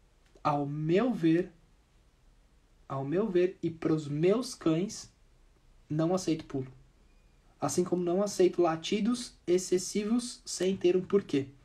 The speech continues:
Mas isso é outro papo que a gente pode entrar aqui. Bom, quais são os estímulos? Eu falei, você pode estimular, uma bolinha pode estimular, a excitação pode estimular, várias coisas podem estimular, tá?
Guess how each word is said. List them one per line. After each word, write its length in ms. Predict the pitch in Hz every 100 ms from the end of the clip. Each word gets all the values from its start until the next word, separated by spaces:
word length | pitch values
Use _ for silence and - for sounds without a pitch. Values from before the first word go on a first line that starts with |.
| _ -
Mas 140 | 160 180
isso 160 | 185
é 40 | 170
outro 240 | 190 -
papo 240 | 156 151
que 80 | -
a 40 | 156
gente 160 | -
pode 240 | - 147 156
entrar 180 | 151
aqui. 260 | 156 - 110 - _ _ _ _ _ - - -
Bom, 260 | 180 131 - - - -
quais 160 | 214
são 120 | 202 190
os 80 |
estímulos? 580 | 175 - 220 196 165 160 -
Eu 100 | 156
falei, 360 | - 156 247
você 340 | 240 160 - 175
pode 240 | 151 139
estimular, 560 | - - 180 190 220 208
uma 220 | 160 151
bolinha 380 | 151 160 170 185
pode 180 | 151 139
estimular, 520 | - 156 175 190 202
a 80 | 165
excitação 520 | - 156 143 - 196
pode 200 | 160 160
estimular, 640 | - 156 165 160 185 208 - - - 127
várias 300 | 123 160 160
coisas 220 | - 156 -
podem 220 | 135 151
estimular, 540 | - 160 175 - - _ -
tá? 300 | 151 196